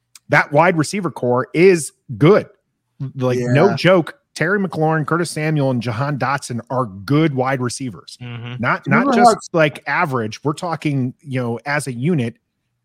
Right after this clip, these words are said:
Speaker 1: this could be one of the top ten units in the N F L, maybe
Speaker 3: Mm-hmm.
Speaker 1: higher. I'm, I'm burgundy and gold glasses tell me maybe it's top five. I went with top ten 'cause that's re-, relatively safe. They're good wide receivers. You give them three f-, to five seconds, they're gonna find their way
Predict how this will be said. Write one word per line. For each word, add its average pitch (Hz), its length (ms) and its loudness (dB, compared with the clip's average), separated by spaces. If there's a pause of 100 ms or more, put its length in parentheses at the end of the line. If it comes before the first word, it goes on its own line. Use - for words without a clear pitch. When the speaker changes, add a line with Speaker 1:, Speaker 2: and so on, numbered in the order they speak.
Speaker 1:
this 156 240 0
could 180 260 0
be 156 180 2
one 143 220 0
of 139 80 -2
the - 60 -4
top - 480 -8
ten 143 500 -4
units 123 560 -6
in 127 140 -6
the 123 60 -6
N 117 120 -4
F 101 140 -10
L, - 180 -16 (240)
maybe 165 220 0
Speaker 3:
Mm-hmm. 139 80 -2
Speaker 1:
higher. 143 160 -6 (360)
I'm, 135 240 -6
I'm 131 480 -8
burgundy 175 380 0
and 151 80 0
gold 147 220 2
glasses 131 500 -6
tell 135 160 -4
me 131 100 -2
maybe 127 320 -2
it's 120 140 -6
top - 260 -8
five. 123 300 -4 (240)
I 143 80 -2
went 151 180 -4
with 120 80 -10
top 131 300 -6
ten 127 220 -2
'cause 113 120 -10
that's - 280 -12 (180)
re-, 127 140 -2 (100)
relatively 147 640 -2
safe. 110 440 -10 (680)
They're 175 120 4
good 170 200 4
wide 160 220 0
receivers. 139 420 -6
You 147 60 -6
give 156 240 -6
them 143 180 4
three 175 600 -6
f-, - 240 -20
to 147 100 0
five 156 340 -4
seconds, 147 460 -8
they're 135 140 -2
gonna 175 180 0
find 147 340 -4
their 127 80 -2
way 117 220 -6